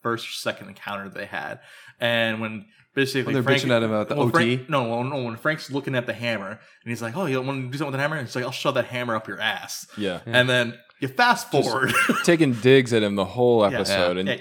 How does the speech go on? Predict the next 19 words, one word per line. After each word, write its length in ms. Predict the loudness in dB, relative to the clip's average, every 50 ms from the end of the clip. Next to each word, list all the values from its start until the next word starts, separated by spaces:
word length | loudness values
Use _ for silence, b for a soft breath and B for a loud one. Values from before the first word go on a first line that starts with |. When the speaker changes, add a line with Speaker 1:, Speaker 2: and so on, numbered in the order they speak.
| -4 -4
Speaker 3:
and 120 | -2 0
you 140 | 2 4 4
as 140 | 4 2 0
a 20 | -2
viewer 300 | 0 2 2 4 2 2
just 240 | 0 -4 -4 -4
know 240 | -2 0 0 0 0
you 180 | 0 0 -2 -2
should 360 | -2 -4 -4 -6 -6 _ _
probably 440 | -14 -4 0 2 2 2 2 0 -4
not 200 | -2 -4 -4 -6
mess 240 | -6 -8 -8 -10 -12
with 80 | -10
this 180 | -10 -10 -10 -8
guy. 260 | -8 -6 -6 -6 -8 -6
Speaker 1:
Yeah. 240 | -6 -6 -6 -8 -10
Speaker 2:
Dude, 160 | -12 -12 -12
he 120 | -12 -14 -16
freaking, 480 | -12 -14 -10 -8 -8 -8 -8 -12 -14